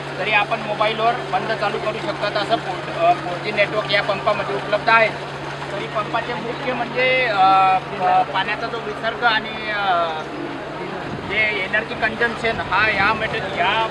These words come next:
पंपामध्ये खूप असल्या कारणाने तुम्हाला इतर, अ, पंपापेक्षा जास्त पाणी या ठिकाणी मिळेल आणि सकाळी कमी, अ, रेडिएशनवर पण तो पंप वर्क होतो.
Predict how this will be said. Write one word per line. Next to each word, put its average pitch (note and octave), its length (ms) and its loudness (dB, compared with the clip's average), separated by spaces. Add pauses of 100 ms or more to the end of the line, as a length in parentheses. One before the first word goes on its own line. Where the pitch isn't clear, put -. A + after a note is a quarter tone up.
पंपामध्ये A3 440 -2
खूप G#3+ 240 -4
असल्या G#3 240 0
कारणाने G#3 360 0
तुम्हाला A3 360 -2
इतर, A3 240 2 (260)
अ, G#3 200 2
पंपापेक्षा A3 680 -2
जास्त A3 360 -2 (680)
पाणी G3 240 0
या G#3 100 4
ठिकाणी F#3+ 340 0
मिळेल G#3+ 240 2
आणि G#3+ 160 4
सकाळी A3 800 0
कमी, C4 400 0
अ, A#3+ 160 4 (400)
रेडिएशनवर G#3+ 540 0
पण A3 220 0
तो A3+ 60 0
पंप G#3+ 300 -4 (580)
वर्क A#3 240 4
होतो. - 400 -4